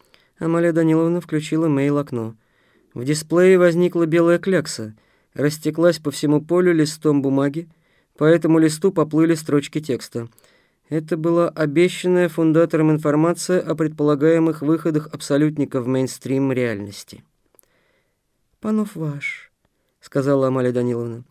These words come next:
"Решайте сами, что с ним делать. Если он не появится у нас в течение ближайших суток, пошлите засадные группы по этим адресам". Она пробежала пальцами по клавиатуре,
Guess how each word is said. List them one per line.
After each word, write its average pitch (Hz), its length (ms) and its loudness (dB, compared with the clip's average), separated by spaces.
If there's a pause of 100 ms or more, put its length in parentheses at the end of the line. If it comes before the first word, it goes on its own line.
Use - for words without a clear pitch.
(300)
"Решайте 233 380 -4
сами, 151 320 -6
что 151 160 -12
с 151 100 -12
ним 147 140 -6
делать. 135 500 -14 (400)
Если 202 340 0
он 208 160 0
не 208 100 -2
появится 208 460 -2
у 196 40 -2
нас 196 140 -2
в 190 80 -18
течение 190 420 -2
ближайших 185 480 -4
суток, 220 460 -10 (420)
пошлите 226 460 -6
засадные 196 540 -2
группы 208 360 -4
по 185 120 -8
этим 170 320 -6
адресам". 120 640 -10 (1400)
Она 156 200 2
пробежала 160 460 4
пальцами 160 420 2
по 143 120 -6
клавиатуре, 135 580 -2